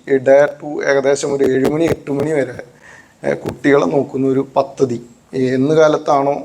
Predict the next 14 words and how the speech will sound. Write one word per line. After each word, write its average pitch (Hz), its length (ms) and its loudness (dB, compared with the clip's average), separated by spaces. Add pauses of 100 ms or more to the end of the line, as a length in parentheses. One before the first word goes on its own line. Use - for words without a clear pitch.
(180)
സാധ്യമാക്കാൻ 135 760 -2
സാധിക്കുക, 131 600 0 (400)
അപ്പോഴാണ് 160 440 2
അവർക്ക് 143 320 2
ശരിക്കും, 139 460 -4 (400)
ഇപ്പം 156 160 2
എല്ലാ 185 160 6
കമ്പനികളാണെങ്കിലും, 156 920 0 (340)
ഇപ്പം 147 160 -2
ഞാൻ 151 200 2
ചെയ്യുന്ന 147 540 2
പരസ്യക്കാർ 143 520 2
മുഴുവൻ 151 480 2 (640)
അവർ 160 520 6